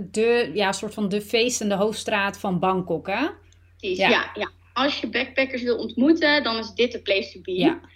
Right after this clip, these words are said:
Speaker 2: Eh, de Thai zelf vindt het volgens mij afschuwelijk, maar, eh, als, eh, verse backpacker in het land is dat best een lachen plek.
Speaker 1: Ja,
Speaker 2: Ja.
Speaker 1: zeker.
Speaker 2: Ja, zeker.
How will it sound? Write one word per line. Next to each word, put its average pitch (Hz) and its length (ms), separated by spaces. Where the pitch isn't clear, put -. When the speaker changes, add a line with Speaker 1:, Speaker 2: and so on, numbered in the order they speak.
Speaker 2:
Eh, - 200
de 226 120
Thai 220 240
zelf 220 320
vindt 208 180
het - 80
volgens 208 300
mij 196 120
afschuwelijk, 277 760
maar, 196 280
eh, 202 320
als, 202 200
eh, 202 160
verse 190 360
backpacker 208 460
in 202 60
het 202 120
land 196 300
is 202 200
dat 185 160
best 170 240
een 190 60
lachen - 280
plek. - 440
Speaker 1:
Ja, 208 380
Speaker 2:
Ja. - 100
Speaker 1:
zeker. 175 440
Speaker 2:
Ja, - 160
zeker. - 600